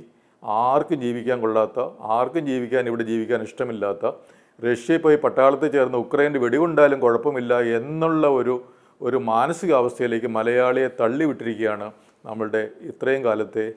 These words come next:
ഈ കേരളത്തിലെ ഭരണ നേതാക്കളും, ആ, മറ്റ്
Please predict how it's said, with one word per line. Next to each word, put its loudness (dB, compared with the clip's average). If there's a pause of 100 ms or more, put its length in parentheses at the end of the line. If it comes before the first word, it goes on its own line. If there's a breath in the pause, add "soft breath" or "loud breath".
(180)
ഈ -4 (140)
കേരളത്തിലെ -4 (340)
ഭരണ -4 (300)
നേതാക്കളും, -6 (680 soft breath)
ആ, -6 (600)
മറ്റ് -4